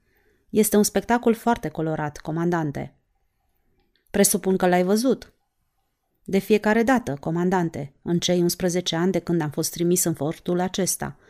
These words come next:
încuviință Paulus. „Procuratorul Iudeii, care este la Ierusalim, cred că ești informat că această instituție este cea mai importantă dintre toate celelalte care se găsesc în Palestina,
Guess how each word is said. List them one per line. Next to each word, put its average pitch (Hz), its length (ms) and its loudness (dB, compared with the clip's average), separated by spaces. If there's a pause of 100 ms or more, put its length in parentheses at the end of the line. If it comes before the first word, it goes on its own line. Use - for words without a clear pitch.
(200)
încuviință 170 640 0
Paulus. 147 600 -4 (1200)
„Procuratorul 214 760 6
Iudeii, 170 600 2 (280)
care 180 280 4
este 202 240 4
la 165 180 0
Ierusalim, 175 800 0 (380)
cred 254 260 6
că 226 280 6
ești 214 280 6
informat 220 420 4
că 180 100 0
această 190 420 2
instituție 185 560 2
este 185 400 2
cea 214 180 0
mai 185 160 4
importantă 185 540 0
dintre 165 300 0
toate 180 320 -2
celelalte 160 560 -2
care 160 200 -4
se 160 160 -2
găsesc 160 400 -2
în 175 80 2
Palestina, 175 720 -2